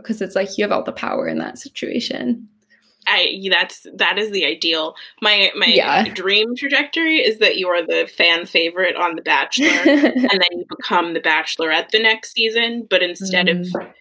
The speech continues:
Speaker 2: marrying any of them, you just leave them all behind at the end. You're like, "Actually, all of you
Speaker 1: Yeah.
Speaker 2: are stupid, so I'm gonna go. But thanks."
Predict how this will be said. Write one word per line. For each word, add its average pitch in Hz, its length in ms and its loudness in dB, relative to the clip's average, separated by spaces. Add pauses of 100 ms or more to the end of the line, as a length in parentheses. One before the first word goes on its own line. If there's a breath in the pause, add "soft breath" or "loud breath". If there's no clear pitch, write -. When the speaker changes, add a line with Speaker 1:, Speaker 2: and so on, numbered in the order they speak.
(140 loud breath)
Speaker 2:
marrying 170 420 4
any 170 240 2
of 214 140 -6
them, 240 480 0 (320)
you 160 500 -6
just - 760 0 (180)
leave 160 260 0
them 147 180 -6
all - 120 -4
behind - 600 -6 (120)
at - 100 0 (100)
the 82 120 2 (140)
end. 381 260 -8 (800 loud breath)
You're 226 100 2
like, 220 180 2
"Actually, 294 300 2 (120)
all 190 220 2
of 214 80 2
you 254 80 2
Speaker 1:
Yeah. 262 60 -2
Speaker 2:
are 277 100 2
stupid, 285 840 0 (520)
so - 140 -8
I'm 311 60 0
gonna 440 280 -2 (340 loud breath)
go. - 720 -12
But 440 240 -4
thanks." 392 920 -2